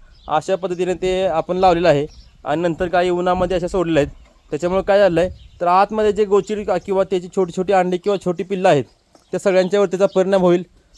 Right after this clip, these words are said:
आणि ते गोचिड मरतील. आता हे झालं गायीच्या अंगावरती गोचिड. दुसरा मेन घटक आहे काय की गोचिडाची अंडी किंवा गोचिड जे, अ, खाली आपल्या फार्ममध्ये, डेअरी फार्ममध्ये किंवा गोट्यामध्ये इतरत्र असतात,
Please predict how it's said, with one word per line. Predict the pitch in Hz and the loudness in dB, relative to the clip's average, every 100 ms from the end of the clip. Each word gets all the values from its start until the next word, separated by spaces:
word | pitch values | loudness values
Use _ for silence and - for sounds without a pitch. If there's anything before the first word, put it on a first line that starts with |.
| - | -4
आणि | 143 165 | -2 0
ते | 160 196 196 196 196 - - 165 | 0 0 2 0 -2 -8 -6 -2
गोचिड | 170 185 | 0 0
मरतील. | 190 190 143 107 - _ _ | 0 0 0 -10 -12 _ _
आता | 143 156 | -4 -2
हे | 151 202 | 0 2
झालं | 196 196 208 | 2 2 2
गायीच्या | 190 190 185 202 | 4 2 2 2
अंगावरती | 190 185 202 180 196 | 4 4 2 0 -2
गोचिड. | 190 143 107 _ _ _ _ - 156 | -2 -2 -10 _ _ _ _ -18 -8
दुसरा | 175 208 208 | -4 0 0
मेन | 220 233 240 | 0 -2 -2
घटक | 196 214 214 | -2 0 2
आहे | 202 196 | 2 2
काय | 208 202 - _ _ - | 0 0 -6 _ _ -20
की | |
गोचिडाची | 180 190 175 180 190 226 | -4 -2 -2 -2 -2 -2
अंडी | 196 190 185 170 - - _ - - | -2 0 0 -4 -6 -20 _ -20 -10
किंवा | 180 185 | -4 -2
गोचिड | 185 190 196 185 | 2 0 0 0
जे, | 202 214 208 - - _ - | 2 2 0 -10 -20 _ -4
अ, | 170 175 175 170 170 | 0 2 4 2 2
खाली | 175 185 208 202 202 104 | 0 4 4 4 0 -10
आपल्या | 160 156 180 | -8 -4 -4
फार्ममध्ये, | - 180 190 190 170 | 0 0 0 -2 -2
डेअरी | 170 170 | -2 -2
फार्ममध्ये | 180 180 180 180 | -2 -4 -4 -8
किंवा | 175 185 | -4 -4
गोट्यामध्ये | 180 170 180 180 175 | -4 -2 -2 -2 -4
इतरत्र | 180 175 190 | -4 -4 -2
असतात, | 170 - | -2 -2